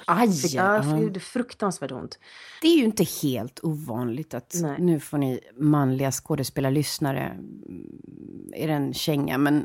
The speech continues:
Speaker 1: det är inte helt ovanligt att manliga skådisar är lite risiga på det där.
Speaker 2: Mm, nej. För att känslan ska gå före, för det ska vara äkta. Och min kropp är i allra högsta grad äkta. Jag ska leva med den hela livet. Men vi strök det till slut, för jag, jag, jag,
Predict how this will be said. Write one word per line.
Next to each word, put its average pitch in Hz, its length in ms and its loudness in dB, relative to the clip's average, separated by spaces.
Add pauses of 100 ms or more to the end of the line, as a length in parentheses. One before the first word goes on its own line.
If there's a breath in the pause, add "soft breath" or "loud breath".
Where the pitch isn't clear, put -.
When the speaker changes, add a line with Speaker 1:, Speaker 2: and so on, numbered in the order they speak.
(380 soft breath)
Speaker 1:
det 240 60 -4
är - 20 0
inte 226 180 -2
helt 208 460 2
ovanligt 131 500 2
att - 100 -6
manliga 123 420 4
skådisar 147 480 -2
är 127 60 -4
lite 135 220 0
risiga 190 640 -2
på - 100 -2
det 127 60 -4
där. - 260 -4 (100)
Speaker 2:
Mm, 156 320 0
nej. 190 280 2 (840 loud breath)
För 254 120 4
att 247 120 2
känslan 208 440 2
ska 175 140 -2
gå 170 80 4
före, 170 300 2
för 147 60 -6
det 160 60 -2
ska - 140 -4
vara - 80 -6
äkta. - 440 -4
Och 170 360 2
min 214 360 4
kropp 220 360 -4
är - 40 -6
i 175 240 2
allra 165 240 2
högsta 165 300 -2
grad 170 320 2
äkta. - 240 -8
Jag 151 80 -2
ska - 140 2
leva 175 340 4
med 185 140 4
den 139 140 -2
hela 151 240 -4
livet. 151 440 -2
Men 185 140 4 (340 loud breath)
vi 220 140 4
strök 226 400 4
det - 60 -16
till 156 100 -6
slut, - 200 -8
för - 160 -6
jag, 170 260 2
jag, 180 260 2 (160)
jag, 180 360 0